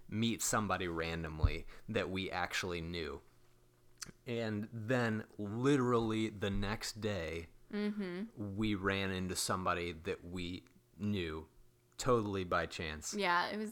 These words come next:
Speaker 1: Uh,
Speaker 2: great.
Speaker 1: yeah.
Speaker 2: I love when those things, when you just feel like you're in the right place at the right time.
Speaker 1: Yep.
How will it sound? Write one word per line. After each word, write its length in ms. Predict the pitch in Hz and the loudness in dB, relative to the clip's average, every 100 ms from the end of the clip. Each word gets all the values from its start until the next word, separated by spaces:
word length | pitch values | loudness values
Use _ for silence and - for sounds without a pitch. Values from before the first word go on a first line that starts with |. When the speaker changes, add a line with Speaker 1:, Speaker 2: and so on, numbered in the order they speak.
| - | -4
Speaker 1:
Uh, 300 | 185 170 170 | -4 -2 -2
Speaker 2:
great. 400 | 190 170 165 85 - _ - | -2 -2 -4 -8 -14 _ -12
Speaker 1:
yeah. 300 | 98 131 85 85 | -4 -2 -2 -2
Speaker 2:
I 60 | 208 | 2
love 180 | 208 202 | 2 2
when 180 | 196 | 0
those 220 | 185 185 - | 0 -2 -4
things, 420 | - 190 185 - | -6 -6 -6 -6
when 120 | 202 214 | -2 0
you 80 | 220 | 0
just 200 | 233 - | 0 2
feel 140 | 202 | 2
like 180 | 185 185 | 2 0
you're 80 | 180 | -2
in 60 | |
the 80 | 175 | 0
right 180 | 170 170 | 0 -2
place 280 | 190 165 - | -4 -6 -6
at 80 | - | -4
the 60 | |
right 200 | - - | -2 -2
time. 480 | - - - 202 226 _ _ _ _ - | -4 -6 -6 -10 -12 _ _ _ _ -4
Speaker 1:
Yep. 300 | 110 123 | 0 2